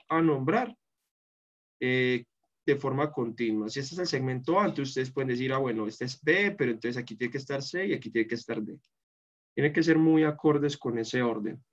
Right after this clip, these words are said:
¿Listo? Eso es lo primero. Ahora lo segundo es,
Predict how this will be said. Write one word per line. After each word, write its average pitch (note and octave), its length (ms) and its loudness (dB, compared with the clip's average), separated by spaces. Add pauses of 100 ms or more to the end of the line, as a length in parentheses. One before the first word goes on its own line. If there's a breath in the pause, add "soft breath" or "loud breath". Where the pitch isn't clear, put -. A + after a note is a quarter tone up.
(180)
¿Listo? - 380 2 (440 loud breath)
Eso E3+ 220 2
es C#3 60 2
lo D3 160 8
primero. A2 380 -2 (1080)
Ahora D#3+ 260 8
lo E3+ 100 8
segundo C#3+ 640 4
es, C#3 300 4